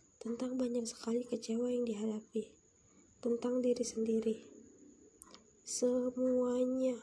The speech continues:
Aku nggak bilang dari banyak hal tersebut tidak ada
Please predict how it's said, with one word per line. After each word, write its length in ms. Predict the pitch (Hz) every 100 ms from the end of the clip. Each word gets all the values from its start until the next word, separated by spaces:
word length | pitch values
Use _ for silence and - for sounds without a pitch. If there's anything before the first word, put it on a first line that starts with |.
| - - - - _ _ _ _ _ _ - _ - - - _ _ -
Aku 160 | 277 320
nggak 240 | 294 240 208
bilang 240 | 214 240
dari 240 | 220 226
banyak 320 | 220 208 214 -
hal 240 | 214 220
tersebut 560 | 220 - 214 214 226 240
tidak 320 | 247 247 -
ada 240 | 214 214